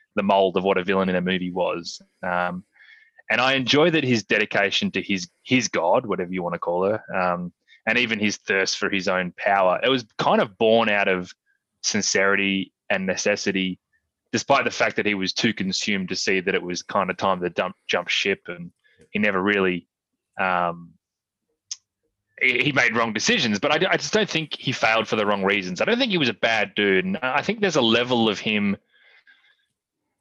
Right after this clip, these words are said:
completely losing his grip when that desperation to keep order was slipping away, but his intentions aren't to be, like, this all-conquering, all-powerful leader.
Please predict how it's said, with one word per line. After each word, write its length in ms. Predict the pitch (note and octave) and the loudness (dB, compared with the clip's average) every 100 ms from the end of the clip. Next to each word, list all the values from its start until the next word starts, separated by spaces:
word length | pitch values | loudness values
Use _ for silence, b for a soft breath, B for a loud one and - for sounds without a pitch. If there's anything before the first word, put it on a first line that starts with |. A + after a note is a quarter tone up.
| _ - | _ -6
completely 440 | D3 B2+ D#3 C#3+ | -2 2 2 4
losing 320 | B2+ B2 A#2 G#2+ | 2 2 2 0
his 140 | F#2+ | 0
grip 280 | - A#2+ G#2+ | 2 2 2
when 140 | A2 G#2 | -2 0
that 200 | G2 - | -2 -2
desperation 760 | A2 G2+ - G#2+ G#2 G#2+ G#2+ | -4 -4 -4 -2 0 0 0
to 60 | G2 | -2
keep 260 | - G#2 - | -2 -4 0
order 280 | G2+ G#2 G2 | 2 2 2
was 180 | F#2 - | 0 0
slipping 340 | A2 G2+ F#2+ | -2 -2 -2
away, 320 | F2+ G#2 A2 | 2 2 2
but 120 | G2+ | 0
his 160 | G#2 G#2+ | 0 0
intentions 840 | G#2 A#2+ A#2+ - G2 F#2 - - _ _ _ - | 0 -2 -2 -2 -2 -2 -2 -6 _ _ _ -2
aren't 260 | B2+ C#3 A2+ | 0 0 -2
to 80 | G#2+ | -2
be, 180 | G#2+ G2 | 2 2
like, 140 | F#2+ | 2
this 160 | G2 - | -2 -2
all-conquering, 760 | G#2+ G2+ - G2 - G2 F#2 | 0 0 0 -2 0 0 0
all-powerful 640 | G2+ F#2+ - F#2 F#2 - F2+ | 0 0 0 0 0 0 0
leader. 360 | F#2 F2+ F2+ | 0 -2 -6